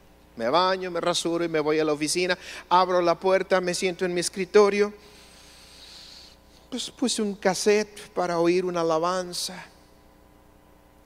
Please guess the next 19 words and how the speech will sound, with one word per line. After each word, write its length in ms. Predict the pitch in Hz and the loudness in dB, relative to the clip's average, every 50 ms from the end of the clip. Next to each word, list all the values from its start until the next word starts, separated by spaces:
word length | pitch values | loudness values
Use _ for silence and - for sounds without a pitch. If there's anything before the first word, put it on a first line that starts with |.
| - - _ _ - - | -20 -20 _ _ -10 -2
Y 100 | 170 160 | 0 0
en 120 | 170 185 | 2 2
ese 240 | 226 226 - - 214 | 0 0 -2 -4 -4
momento 800 | 196 185 185 196 208 214 208 208 208 196 - - 208 196 202 - - - - _ - - - | -6 -6 -2 0 -2 -2 -2 -4 -10 -12 -4 -2 -2 -2 -2 -4 -10 -20 -20 _ -20 -4 0
oigo 560 | 180 180 202 202 208 180 185 202 196 - - - - - | 4 4 4 4 2 2 2 2 2 2 -4 -10 -4 -2
a 120 | 175 185 | 0 0
alguien, 440 | 180 170 165 165 151 156 165 160 180 | 2 2 0 -2 -2 -2 -6 -6 -4
un 160 | 185 175 185 | -4 0 2
hombre 380 | 196 190 180 165 151 160 160 156 | 2 2 2 0 2 2 2 2
que 220 | - - 151 147 | 2 -2 -2 -2
entra. 460 | 147 143 135 131 - - 139 131 - - - - - - - - - _ _ _ _ _ _ _ _ _ _ | -2 -4 -8 -10 -8 -10 -10 -10 -10 -14 -20 -20 -20 -20 -20 -20 -20 _ _ _ _ _ _ _ _ _ _
"¿Hay 200 | - 226 240 240 | 6 8 10 10
alguien 280 | 240 240 240 240 254 247 | 10 10 10 8 6 6
aquí?". 440 | 240 233 - 254 262 285 302 294 - - - - - - - _ _ - - - - - _ _ _ _ _ _ _ _ _ _ _ _ _ - _ _ | 4 2 2 2 2 2 2 0 -6 -12 -20 -20 -20 -20 -20 _ _ -20 -20 -20 -20 -20 _ _ _ _ _ _ _ _ _ _ _ _ _ -20 _ _
Salí 480 | - - - 95 95 117 131 127 123 117 | -14 -12 -12 -10 -8 -6 -6 -6 -4 -4
yo. 220 | 123 131 151 147 | -4 -4 -4 -4
"Sí, 220 | - - 175 196 | 2 4 4 4
sí, 180 | 185 - 233 233 | 6 4 2 2
dígame. 420 | 247 247 247 254 247 233 208 180 | 4 2 2 2 2 2 -2 -4